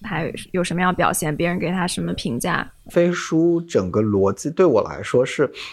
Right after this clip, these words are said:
Speaker 2: 很多中小型企业，当你没有那么懂管理的时候，它能 push 你去把这事儿干了。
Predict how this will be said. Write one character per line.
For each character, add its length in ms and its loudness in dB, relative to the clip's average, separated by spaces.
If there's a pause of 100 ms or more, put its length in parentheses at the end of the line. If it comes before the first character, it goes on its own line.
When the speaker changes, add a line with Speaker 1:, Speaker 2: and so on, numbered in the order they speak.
(380)
Speaker 2:
很 200 -2
多 180 6
中 340 0
小 160 -2
型 220 0
企 200 -4
业， 100 4
当 200 2
你 80 2
没 120 -2
有 100 4
那 100 4
么 80 4
懂 300 -4
管 260 0
理 140 4
的 100 0
时 160 -6
候， 300 -2
它 140 0
能 180 2
push 460 0
你 160 -10 (440)
去 140 -2
把 100 2
这 160 0
事 140 -2
儿 140 0
干 240 -2
了。 280 0